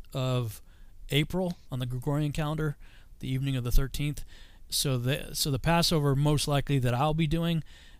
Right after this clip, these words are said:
uh, then falls on the twenty-seventh of, uh, the Gregor-, of April in the Gregorian calendar. So, um, so, uh, I, I know that there was, I saw in, in, um, on, uh,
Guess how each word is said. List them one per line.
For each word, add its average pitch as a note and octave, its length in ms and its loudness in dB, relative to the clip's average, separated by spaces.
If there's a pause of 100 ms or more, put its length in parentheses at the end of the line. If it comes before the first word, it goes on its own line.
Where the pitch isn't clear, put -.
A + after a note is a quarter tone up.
uh, B2 340 2
then C3 280 0
falls B2+ 380 0
on B2 160 -4
the A#2 80 -2
twenty-seventh A#2+ 920 -2 (760)
of, A2+ 600 -2
uh, A2 200 -4
the A2 100 -4
Gregor-, B2+ 360 -4 (340)
of A#2+ 220 -2
April B2+ 300 0
in A2+ 60 -4
the A2+ 80 -6
Gregorian A2+ 520 -4
calendar. C3 440 -8 (800)
So, A#2+ 360 0 (340)
um, B2 400 2 (380)
so, F3+ 420 2
uh, G#3 180 -2
I, F3 60 2
I D#3+ 60 6
know G#3 160 4
that F3 100 4
there E3 120 2
was, D3+ 160 6
I D3 100 2
saw E3 340 4
in, D3 280 -2
in, C#3 260 0
um, B2 340 0 (800)
on, B2+ 320 0
uh, A#2 380 -2